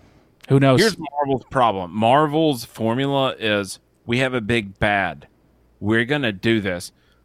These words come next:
Speaker 2: Look, and you talk about myself. Dude, tomorrow I'm gonna do something questionable. I'm just, I, I just am.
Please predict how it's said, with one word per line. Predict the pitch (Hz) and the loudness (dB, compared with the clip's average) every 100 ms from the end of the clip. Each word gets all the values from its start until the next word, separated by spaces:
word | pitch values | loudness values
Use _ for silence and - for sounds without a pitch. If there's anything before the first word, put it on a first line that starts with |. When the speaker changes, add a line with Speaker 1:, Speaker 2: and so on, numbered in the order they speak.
| _ _ _ _ _ _ _ _ _ - | _ _ _ _ _ _ _ _ _ -4
Speaker 2:
Look, | 135 127 - | -2 -2 -2
and | 135 160 | -4 -4
you | 160 | -8
talk | - 180 175 | -2 0 0
about | 156 120 117 | 0 0 0
myself. | 95 95 - 107 87 - 101 | -2 -4 0 0 0 -6 0
Dude, | 143 123 - | 2 2 -4
tomorrow | 139 151 170 170 160 127 | -2 0 2 4 2 0
I'm | 156 160 | -4 -4
gonna | 170 160 | -4 -2
do | 143 | -2
something | 127 135 120 123 110 85 _ _ _ _ _ _ _ _ _ _ _ | 0 -2 -2 -4 -6 -12 _ _ _ _ _ _ _ _ _ _ _
questionable. | - 123 - 98 85 71 73 _ _ | 0 0 0 -8 -10 -12 -18 _ _
I'm | 123 147 | -4 -2
just, | 160 - | -4 -4
I, | 151 165 | -4 -2
I | 147 165 | -2 -4
just | 143 160 | -4 -4
am. | 110 80 | -4 -8